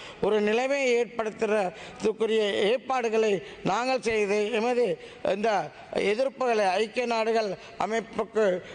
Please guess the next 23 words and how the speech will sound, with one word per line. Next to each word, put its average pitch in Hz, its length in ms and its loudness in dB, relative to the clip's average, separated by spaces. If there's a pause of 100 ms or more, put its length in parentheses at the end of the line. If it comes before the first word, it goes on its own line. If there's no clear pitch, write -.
அவர்களுக்கு 220 560 2
நாங்கள் 208 280 0
அனுப்பி 226 400 0
அதன் 220 260 2
மூலம் 240 380 2
அவருடைய, 220 640 2 (320)
அஹ், 156 120 0
சரியான 269 540 2
ஒரு 240 120 2
செயல்பாடுகளை 226 760 2 (340)
பலஸ்தீன 220 460 -2 (380)
மக்களுக்கான 220 760 0 (380)
ஒரு 208 240 2 (300)
முடிவை, 226 460 2 (240)
ஒரு 196 280 2
நட-, 202 320 0 (200)
ஒரு, 214 180 2
அஹ், 196 720 2
முடிவுகளை 254 580 2
அவர்கள் 226 400 2 (320)
எடுக்கிற 240 420 0 (100)
வ-, 226 400 0
விதத்துல 226 420 2